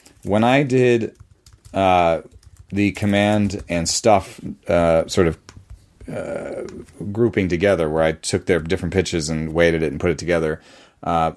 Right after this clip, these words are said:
I found Max Fried had below average stuff and below average command. And that's why he ended up, uh, forty-fourth on my list, despite good strikeout minus walk totals, uh, good, what looked like decent stuff. Someone brought up the fact that in September, he threw the slider.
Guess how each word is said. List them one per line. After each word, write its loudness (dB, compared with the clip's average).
I 2
found 0
Max 0
Fried 2
had 2
below 2
average 0
stuff 0
and -6
below 2
average -2
command. -4
And -4
that's 0
why 2
he -4
ended -4
up, 0
uh, -8
forty-fourth 2
on 0
my 0
list, 0
despite 0
good 2
strikeout 0
minus -4
walk 2
totals, 2
uh, -2
good, -4
what -8
looked -2
like 0
decent -2
stuff. -2
Someone 0
brought 2
up -2
the -8
fact 0
that 2
in 0
September, 2
he -2
threw 2
the 0
slider. 2